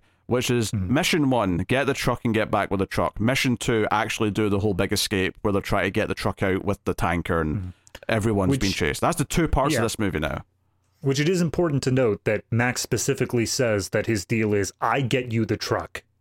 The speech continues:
Speaker 2: After that, like, you getting it out of here, that's not my problem.
Speaker 1: Yeah, yeah.
Speaker 2: I, me getting you the truck is enough for me to get my reward of
Speaker 1: Which
Speaker 2: as much gasoline as I can carry."
Speaker 1: And to be fair, they, they have no objections to that. They, they don't even question it.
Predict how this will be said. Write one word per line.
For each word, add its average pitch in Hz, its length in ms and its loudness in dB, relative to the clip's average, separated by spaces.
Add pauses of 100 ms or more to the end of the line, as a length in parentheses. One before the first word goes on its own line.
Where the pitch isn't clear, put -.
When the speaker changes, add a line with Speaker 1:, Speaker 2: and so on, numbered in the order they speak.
Speaker 2:
After 139 360 0
that, 143 400 0
like, 110 280 0
you 139 140 2
getting 151 320 0
it 131 80 2
out 147 160 2
of 165 80 -2
here, 180 180 0 (140)
that's - 260 0
not 139 240 0
my 113 180 2
problem. 107 460 -2
Speaker 1:
Yeah, 110 300 4
yeah. 95 260 2
Speaker 2:
I, 135 280 2 (160)
me 156 200 2
getting 160 360 2
you 160 120 2
the 139 120 2
truck 117 400 -2
is 113 120 0
enough 113 360 2
for 120 100 0
me 120 280 2
to 117 180 -4
get 117 240 0
my 107 80 2
reward 104 440 2
of 254 120 4
Speaker 1:
Which - 240 -4 (120)
Speaker 2:
as 113 140 0
much 123 320 0
gasoline 107 540 0
as 98 120 0
I 92 120 0
can 95 160 -6
carry." 185 140 0
Speaker 1:
And 202 100 2
to 220 80 2
be 240 120 0
fair, 214 380 2
they, 135 160 0
they 160 200 2
have 147 280 0
no 139 160 2
objections 120 580 0
to 117 100 -2
that. 110 220 2
They, 110 100 2
they 120 100 2
don't 123 200 0
even 120 220 0
question 110 480 0
it. 98 160 0